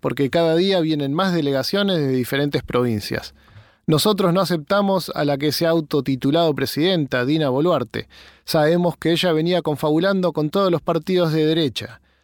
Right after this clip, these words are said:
dijo Goni Sosa, referente del Movimiento Nacional de Mujeres Todas Somos Micaela, a Sputnik.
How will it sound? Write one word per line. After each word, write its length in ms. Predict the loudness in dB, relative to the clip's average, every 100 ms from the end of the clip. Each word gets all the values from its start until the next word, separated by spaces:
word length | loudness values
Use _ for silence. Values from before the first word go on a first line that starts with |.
| _ _
dijo 320 | 0 2 2
Goni 260 | 2 2 2
Sosa, 500 | 0 0 0 -4 -6 -12 -20 -10
referente 540 | -2 0 2 2 2 2
del 140 | 2
Movimiento 500 | 0 0 0 0 0
Nacional 400 | -2 -2 -2 0
de 60 | 0
Mujeres 560 | 0 0 2 0 -4 _
Todas 280 | 0 2 0
Somos 280 | -2 -2 0
Micaela, 560 | 0 2 2 0 -2 -6 -20 -16
a 160 | -2 -2
Sputnik. 680 | -2 -4 -2 0 -2 -6